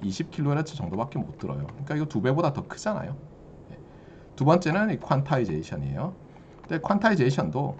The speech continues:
많이 해요. 예, 십이 비트, 십육 비트 이렇게 하고 하기 때문에 사실 노이즈도 그 아날로그 앰프에서 옛날에 슉 하고 깔리는 그 잡음, 그 다음에 그 홈이 있잖아요. 엘피 판에서 홈이 닳아서 없어져서 생기는 거 비하면 아무것도 아니에요.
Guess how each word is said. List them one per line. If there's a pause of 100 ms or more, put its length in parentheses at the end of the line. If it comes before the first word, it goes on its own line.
많이
해요. (360)
예,
십이
비트,
십육
비트
이렇게
하고
하기
때문에 (400)
사실
노이즈도 (380)
그 (360)
아날로그
앰프에서
옛날에
슉
하고
깔리는
그
잡음,
그
다음에 (220)
그
홈이
있잖아요.
엘피
판에서
홈이
닳아서
없어져서
생기는
거
비하면
아무것도
아니에요.